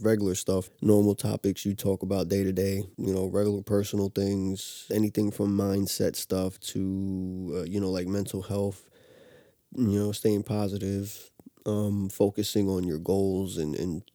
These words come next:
doing little things. You know, I'm not, like, a, a, an expert at anything, but anything that I know I've put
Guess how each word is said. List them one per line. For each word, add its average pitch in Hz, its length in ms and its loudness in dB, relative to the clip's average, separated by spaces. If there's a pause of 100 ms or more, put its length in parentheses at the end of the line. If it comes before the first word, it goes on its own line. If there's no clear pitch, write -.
doing 131 340 8
little 123 260 8
things. 87 460 0
You 85 60 0
know, 98 120 2
I'm 107 120 2
not, 113 220 2
like, 98 180 0
a, - 200 -2
a, 85 380 -2
an 95 160 -4
expert - 440 -2
at 95 160 -2
anything, 101 520 0
but 87 220 0 (480)
anything 110 400 6
that 107 120 6
I 101 160 2
know 104 300 2
I've 92 340 -4 (120)
put - 280 0